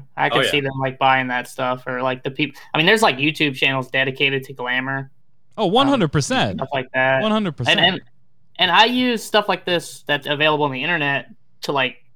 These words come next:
Speaker 1: kinda see what I wanna glamour on my character. Like, I'll be like, "Okay, I kinda like that hat and that chest piece, but I'm not gonna buy a magazine."
Speaker 3: You know
Speaker 1: Like
Speaker 3: what? You don't wanna do it the old-fashioned way?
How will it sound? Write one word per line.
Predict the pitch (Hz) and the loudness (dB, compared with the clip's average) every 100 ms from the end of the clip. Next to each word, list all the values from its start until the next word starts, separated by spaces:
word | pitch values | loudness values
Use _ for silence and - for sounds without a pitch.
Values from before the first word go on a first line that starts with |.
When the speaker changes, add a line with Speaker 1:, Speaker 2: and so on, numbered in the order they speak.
| - - - | -20 -20 -4
Speaker 1:
kinda | 151 143 131 135 | -2 0 -4 -8
see | - - | -8 -6
what | 139 135 | -2 0
I | |
wanna | 135 139 131 | 0 -2 -4
glamour | 139 139 139 | -4 -4 -4
on | 123 | -6
my | 123 | -6
character. | 131 156 160 175 | -2 0 0 -2
Like, | 147 135 | -2 -2
I'll | |
be | 139 | -4
like, | 143 | -2
"Okay, | 147 151 | 2 4
I | 143 | 2
kinda | 147 151 | 2 2
like | 147 147 | 2 2
that | 131 | 0
hat | 147 143 135 | 2 2 0
and | 139 | -6
that | 135 123 | -6 0
chest | 156 143 - | 0 0 -2
piece, | 139 | -4
but | 135 | 2
I'm | 151 | 2
not | 170 | 4
gonna | 147 131 | 2 2
buy | 127 | 2
a | 120 | 2
magazine." | 123 131 131 123 120 131 - - | -2 -2 -4 -8 -12 -16 -20 0
Speaker 3:
You | 160 | 6
know | 170 | 6
Speaker 1:
Like | 175 | 6
Speaker 3:
what? | 151 - | 0 -12
You | 143 165 | -4 0
don't | 170 | 0
wanna | 165 | 0
do | 156 131 156 | -2 -4 -6
it | 160 | -4
the | 151 | -2
old-fashioned | 151 139 156 160 160 175 | -2 -2 2 2 2 0
way? | 175 180 | 2 2